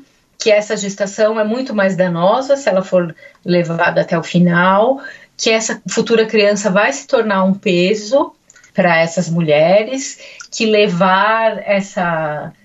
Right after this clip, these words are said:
criança pra adoção também causa um dano psíquico maior.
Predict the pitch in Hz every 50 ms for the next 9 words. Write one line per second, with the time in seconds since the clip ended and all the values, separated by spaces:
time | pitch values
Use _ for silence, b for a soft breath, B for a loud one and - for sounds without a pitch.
0 | _ _ - 208 202 196 190 190 190 185 - 202 190 196 - 202 190 190 185 185
1 | 175 175 170 170 170 165 - - 196 185 180 175 196 190 196 - - 196 202 233
2 | - - 240 214 196 196 185 165 190 208 233 285 311 302 - 233 202 202 202 202
3 | 202 196 190 185 185 180 180 175 175 - - - - 190 180 - 185 - - 190
4 | 185 180 175 175 175 180 196 214 233 233